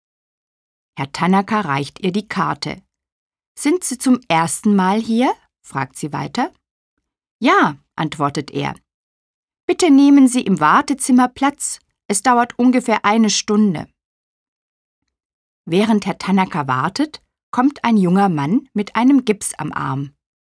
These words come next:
„Was tut der hier?“, staunt Herr Tanaka. „Oder bin ich vielleicht beim falschen Arzt?“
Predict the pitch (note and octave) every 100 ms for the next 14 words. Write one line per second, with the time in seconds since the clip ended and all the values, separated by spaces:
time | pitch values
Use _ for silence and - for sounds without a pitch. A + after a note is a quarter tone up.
0 | _ _ _ _ _ - C3 - - C#3+
1 | - - A#2 C3+ G#3+ F3 D#3+ D3 - -
2 | - D3 C#3+ F3 - D#3+ D3+ - C#3+ C#3
3 | _ _ _ _ _ _ - D#3 D#3+ D#3
4 | E3+ E3+ - D#3+ D3 D3 F#3 - D3+ -
5 | C#3 D#3 - D#3+ - C3 D3+ D4 - -
6 | -